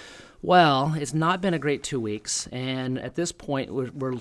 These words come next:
back to where we could have one of the worst years for, uh, the financial markets, not necessarily in terms of the, the size of the losses, but just the fact that virtually everything is down.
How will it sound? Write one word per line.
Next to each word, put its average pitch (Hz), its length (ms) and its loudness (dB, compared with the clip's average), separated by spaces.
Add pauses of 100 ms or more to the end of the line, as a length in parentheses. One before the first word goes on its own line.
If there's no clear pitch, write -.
(100)
back 139 400 -2
to - 140 -2
where 123 180 2
we 117 140 0
could 165 220 -2
have 151 160 0
one 127 120 0
of 123 60 0
the 117 80 0
worst 127 400 -2
years 110 460 -4
for, 120 580 2 (420)
uh, 131 140 -2
the 131 100 -2
financial 131 460 -2
markets, 117 400 -2
not 190 140 0
necessarily 208 240 0
in 170 60 0
terms 156 300 0
of 131 220 2
the, 117 240 -2
the 127 140 -6
size 139 520 2
of 170 40 -2
the 165 80 0
losses, 151 500 -2
but 131 140 -2
just 131 180 -4
the 131 60 -6
fact 127 260 -4
that 117 140 -4
virtually 123 440 -2
everything 113 420 -2
is 101 120 -6
down. 107 380 -4